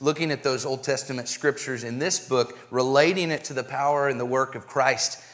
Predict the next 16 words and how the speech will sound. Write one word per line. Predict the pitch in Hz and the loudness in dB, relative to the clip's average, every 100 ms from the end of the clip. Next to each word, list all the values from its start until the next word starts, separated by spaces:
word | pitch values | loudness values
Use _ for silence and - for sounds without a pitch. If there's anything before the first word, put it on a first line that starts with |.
| - | -10
and | 120 | -4
the | 117 | 0
gospel | 110 120 120 - 113 95 - - - | 4 4 4 0 -2 -4 -10 -18 -10
in | 120 120 | -8 0
what | 123 120 | 0 0
was | 113 117 120 | -4 -6 -4
then | 143 151 180 220 - - - | 0 0 0 -4 -10 -14 -6
and | 131 | -4
is | 127 123 | 0 0
still | - 170 143 | 0 0 -2
now | 131 139 151 113 104 - - - - | 0 0 0 2 0 -4 -12 -20 -10
a | |
New | 117 123 | -6 -4
Testament | 117 123 113 - 98 92 _ _ - | -4 -4 -4 -6 -12 -18 _ _ -12
living. | 101 95 82 90 _ _ _ _ _ _ _ - - | -8 -6 -8 -18 _ _ _ _ _ _ _ -20 4
So, | 165 127 | 8 8